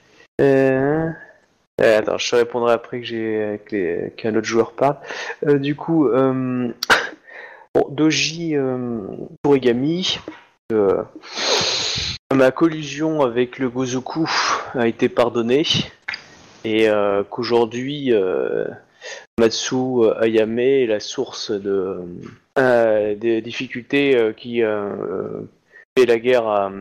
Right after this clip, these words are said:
à des gens innocents, comme d'habitude, et qui, euh, devrait plutôt concentrer ses troupes sur le clan du Phénix,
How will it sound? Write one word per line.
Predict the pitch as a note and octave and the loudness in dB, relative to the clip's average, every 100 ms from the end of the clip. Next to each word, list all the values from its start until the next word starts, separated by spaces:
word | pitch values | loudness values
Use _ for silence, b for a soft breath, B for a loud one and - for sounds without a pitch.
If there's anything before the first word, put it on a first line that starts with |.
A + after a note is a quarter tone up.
| - | -6
à | A2 | -4
des | A2+ | -2
gens | A2+ A#2 | 0 -2
innocents, | A2+ A2 - C3 C#3+ _ - - | -2 -4 -4 -4 -4 _ -20 -12
comme | F#2 F#2 | -6 -4
d'habitude, | F#2 - D3+ E3+ E3 B B B2 | -6 -4 0 0 0 B B 2
et | A#2+ | 2
qui, | - - B2 A2+ | 0 -4 2 2
euh, | |
devrait | A2+ A2 A#2 | 4 2 2
plutôt | - A#2 B2 | 0 -2 0
concentrer | A#2+ - - A#2+ | -2 -4 -2 0
ses | A2+ | 0
troupes | - B2+ - | 0 -2 0
sur | A#2+ | 0
le | A2+ | 2
clan | A#2 | 2
du | A2+ G#2 | 0 0
Phénix, | G#2+ G#2 C3 - - | -2 0 2 0 -6